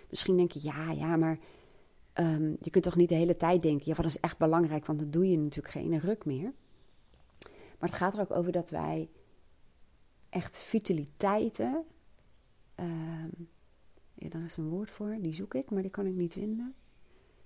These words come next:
Eh, in elk geval, eh, tot urgent kunnen maken. En ik,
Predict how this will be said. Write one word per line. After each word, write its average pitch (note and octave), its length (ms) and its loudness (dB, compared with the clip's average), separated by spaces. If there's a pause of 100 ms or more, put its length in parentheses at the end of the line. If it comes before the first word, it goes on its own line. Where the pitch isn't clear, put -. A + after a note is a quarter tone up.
(340)
Eh, F#3+ 160 -12 (1040)
in F#3 140 6
elk F#3 120 8
geval, F3 340 0
eh, - 680 -10
tot - 280 2
urgent F#3+ 720 4 (160)
kunnen C#3 460 2
maken. C#3+ 460 -4 (640)
En F#4 140 8
ik, F4 140 2